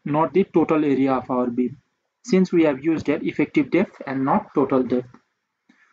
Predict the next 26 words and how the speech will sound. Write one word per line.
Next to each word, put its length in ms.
So 120
if 140
you 60
do 180
this 180
calculation, 720
you 180
will 140
get 300
the 140
percentage 580
of 160
steel 260
reinforcement 680
provided 500
to 100
be 120
nearly 540
equal 280
to 180
two 100
point 260
zero 200
five 260
seven 300
percentage. 600